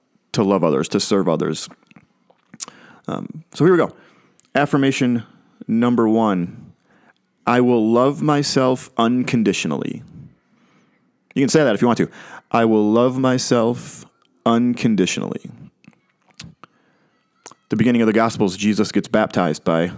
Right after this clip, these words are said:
John the Baptist, or as we know now, his name is J-, J the B. That's what we like to call him. And in the Jordan River. And as Jesus is coming out of the water, we're told,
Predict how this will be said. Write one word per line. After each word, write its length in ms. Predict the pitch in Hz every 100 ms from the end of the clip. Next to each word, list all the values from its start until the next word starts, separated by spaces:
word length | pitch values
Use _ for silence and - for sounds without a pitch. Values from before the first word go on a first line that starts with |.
| - -
John 360 | 104 101 95 -
the 60 | -
Baptist, 340 | 131 - 123
or 220 | 98 87 - _ _ -
as 160 | 110
we 80 | 98
know 140 | 98
now, 200 | 98 95
his 100 | 110
name 160 | 110 95
is 140 | 98 - -
J-, 200 | 110 117 -
J 160 | 131
the 80 | 117
B. 180 | 110 135
That's 200 | 131 -
what 60 |
we 60 | 120
like 120 | 120
to 60 | -
call 200 | 120 117
him. 100 | 156 - - - - _ _
And 360 | 123 123 113 - - _ _ _
in 100 | 127
the 40 |
Jordan 280 | 120 139 123
River. 240 | 123 87 - _ _ _ - - -
And 100 | 139
as 100 | 127
Jesus 360 | 117 139 135 117
is 80 | -
coming 300 | - 127 123
out 200 | 120 -
of 80 |
the 80 | 104
water, 300 | 101 104 110
we're 160 | 92 90
told, 380 | - 80 -